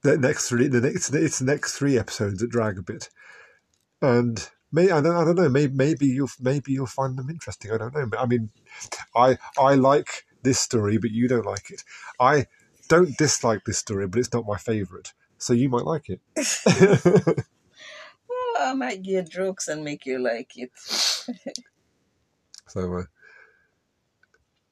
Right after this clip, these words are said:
Speaker 1: and anyway,
Speaker 2: Yeah.
Speaker 1: maybe I'm being unkind to it. My, I've only watched it, a, I think, one or two times, a couple of times. So, uh, maybe I should need to revisit it and, uh, and, uh, re-, uh, uh,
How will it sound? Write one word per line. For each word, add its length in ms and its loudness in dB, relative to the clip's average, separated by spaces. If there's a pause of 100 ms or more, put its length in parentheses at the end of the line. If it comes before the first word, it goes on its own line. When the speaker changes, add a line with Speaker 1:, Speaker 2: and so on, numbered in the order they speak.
(440)
Speaker 1:
and 120 4
anyway, 180 2
Speaker 2:
Yeah. 60 2
Speaker 1:
maybe 200 4
I'm 140 2
being 180 4
unkind 380 -2
to 80 -2
it. 60 -2
My, 140 0
I've 160 0
only 180 0
watched 340 -4
it, 120 -14
a, 60 -8 (180)
I 40 -10
think, 300 -14
one 160 -2
or 160 -4
two 180 -4
times, 300 -10
a 40 -20
couple 220 -16
of 60 -18
times. 340 -6
So, 340 -8
uh, 20 -10 (380)
maybe 220 2
I 80 2
should 200 -8
need 140 -4
to 80 -14
revisit 420 -4 (100)
it 180 -16
and, 200 -16
uh, 160 -6
and, 200 -14
uh, 160 -8 (400)
re-, 320 -2
uh, 120 -4 (200)
uh, 180 -8